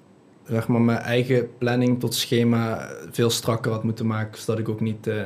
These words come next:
crisscross door elkaar ging en, eh, heel veel dingen moest opgeven om bepaalde dingen, ja,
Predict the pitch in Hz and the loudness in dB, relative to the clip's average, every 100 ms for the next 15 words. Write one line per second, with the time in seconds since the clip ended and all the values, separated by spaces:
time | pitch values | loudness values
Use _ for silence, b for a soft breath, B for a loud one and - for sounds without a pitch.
0 | 104 - B B B - - - - 110 | -10 -16 B B B -20 -20 -10 0 0
1 | - - 110 107 110 107 101 104 107 - | 0 0 0 2 2 2 2 0 0 0
2 | 104 104 104 104 104 104 - - - 117 | 0 0 0 -2 -2 -6 -8 -14 -4 2
3 | 117 113 110 110 110 110 110 - 110 107 | 2 4 4 4 2 0 -2 0 0 0
4 | 107 110 110 104 101 104 104 107 104 101 | 0 2 0 0 -2 -2 -2 -4 -4 -8
5 | - - 101 | -10 -8 -8